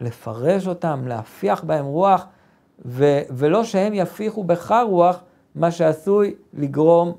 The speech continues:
לקיבעון ו-, ולעמלק. נסיים בדבריו של רבי נתן, וזה בחינת המגילה,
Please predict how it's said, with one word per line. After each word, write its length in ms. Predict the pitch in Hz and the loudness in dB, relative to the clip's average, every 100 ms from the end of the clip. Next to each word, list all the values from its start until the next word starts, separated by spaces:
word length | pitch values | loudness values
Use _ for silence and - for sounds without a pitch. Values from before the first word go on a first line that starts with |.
| - | -10
לקיבעון 840 | 143 143 - 135 135 - 156 156 147 _ _ _ _ - | -8 -6 -6 -4 -2 0 0 0 -6 _ _ _ _ -10
ו-, 300 | 120 135 127 - | -4 -4 -4 -8
ולעמלק. 680 | 127 131 127 131 123 - _ _ _ _ _ _ _ _ - - | -8 -6 -4 -6 -8 -12 _ _ _ _ _ _ _ _ -20 -14
נסיים 360 | 135 - 160 202 | -12 -6 -4 -2
בדבריו 400 | 180 139 156 180 | -2 -2 0 0
של 120 | 175 | -2
רבי 240 | 143 117 110 | -6 -6 -8
נתן, 380 | 113 110 151 226 _ _ _ _ _ _ _ | -12 -12 -12 -12 _ _ _ _ _ _ _
וזה 260 | 135 151 240 | -2 2 2
בחינת 420 | 269 262 254 269 | 0 -4 -4 -4
המגילה, 540 | 233 226 196 214 233 | -2 -2 -2 -2 -2